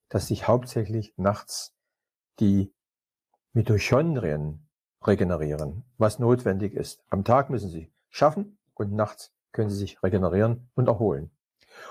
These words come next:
Und viertens haben wir noch die Empfehlung gegeben, C vier sechs fünf. Ich wiederhole den Quellencode-Index, C vier sechs fünf, Entgiftung und Lymphe. Schon nach vier Tagen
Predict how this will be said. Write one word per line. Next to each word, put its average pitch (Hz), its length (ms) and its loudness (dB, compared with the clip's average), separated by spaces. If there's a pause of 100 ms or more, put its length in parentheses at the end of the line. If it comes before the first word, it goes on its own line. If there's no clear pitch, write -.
Und 135 120 4
viertens 240 500 2 (180)
haben 143 180 4
wir 151 80 0
noch 139 100 -2
die 147 100 -2
Empfehlung 131 340 0
gegeben, 117 400 2
C 123 180 4
vier 123 220 6
sechs 95 240 -2
fünf. 185 440 2 (440)
Ich 98 140 -4
wiederhole 113 340 6
den 139 100 -2
Quellencode-Index, 131 720 0 (220)
C 123 160 4
vier 120 160 4
sechs - 240 -2
fünf, 160 360 0 (440)
Entgiftung 123 800 2 (200)
und 120 320 2
Lymphe. 98 480 2 (2750)
Schon 180 220 4
nach 156 160 4
vier 233 240 -2
Tagen 147 520 2